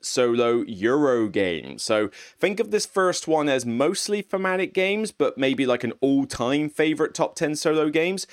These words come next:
But considering most of mine on that list are m-, not Euros, and Mark sort of a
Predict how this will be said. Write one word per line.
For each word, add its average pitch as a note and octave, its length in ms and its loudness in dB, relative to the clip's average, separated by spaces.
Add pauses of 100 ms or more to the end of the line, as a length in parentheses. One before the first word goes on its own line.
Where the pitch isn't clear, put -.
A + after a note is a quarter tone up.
(300)
But C3 320 0 (140)
considering D#3+ 560 0
most D#3+ 300 0
of D3+ 80 0
mine C3+ 320 0
on B2 100 0
that A#2 160 -2
list A#2 240 0
are A#2 40 2
m-, G#2+ 360 -6
not A#2 340 0
Euros, A2 720 0 (300)
and G#2 520 0
Mark A2+ 380 0
sort F#2+ 260 -4
of G2 100 -6
a - 40 -18